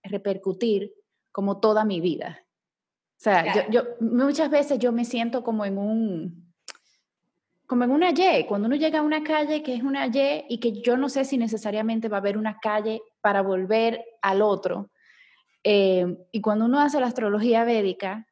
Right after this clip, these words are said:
Speaker 1: yo siento que da mucha calma de que uno puede no solamente ver un norte, como dices, sino uno puede ver muchos nortes.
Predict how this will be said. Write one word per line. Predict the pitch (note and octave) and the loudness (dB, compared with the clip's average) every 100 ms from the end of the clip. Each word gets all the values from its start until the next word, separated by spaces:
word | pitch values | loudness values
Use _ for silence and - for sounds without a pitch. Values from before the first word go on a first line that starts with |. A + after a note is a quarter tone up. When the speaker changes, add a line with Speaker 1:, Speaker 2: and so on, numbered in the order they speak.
| _ _ _ | _ _ _
Speaker 1:
yo | G3+ G#3 | -6 -4
siento | G#3 A3+ A3+ | -2 -2 -2
que | A3 | -2
da | |
mucha | G3+ G#3+ G#3+ G#3 - | -2 -2 -4 -6 0
calma | A3 G3+ F#3 E3+ F3 _ _ _ _ | 2 2 2 -2 -6 _ _ _ _
de | G3 G3 | -4 0
que | G#3+ | 0
uno | G#3 A3 A3 _ _ | 0 0 -4 _ _
puede | A#3+ A#3+ B3+ C4 - - _ _ _ _ _ _ - | 2 2 4 0 -2 -16 _ _ _ _ _ _ -2
no | A#3+ | 0
solamente | D4 F4+ E4+ D#4+ C#4 | 2 2 2 2 2
ver | C#4 | 2
un | C#4+ A#3 | 2 2
norte, | C4 A3+ - F#3 | 2 0 -2 -6
como | F#3+ F#3 | -4 0
dices, | G#3+ G#3+ F#3 E3+ | 0 0 -2 -4
sino | G3 G3+ | -2 0
uno | A3+ | -2
puede | A#3+ A#3+ | 0 0
ver | A3+ A#3 | 0 0
muchos | B3 E4+ F4+ A#3+ F#3+ | 2 0 0 -4 -2
nortes. | G#3+ F#3+ - - - - | 0 0 -4 -12 -20 -20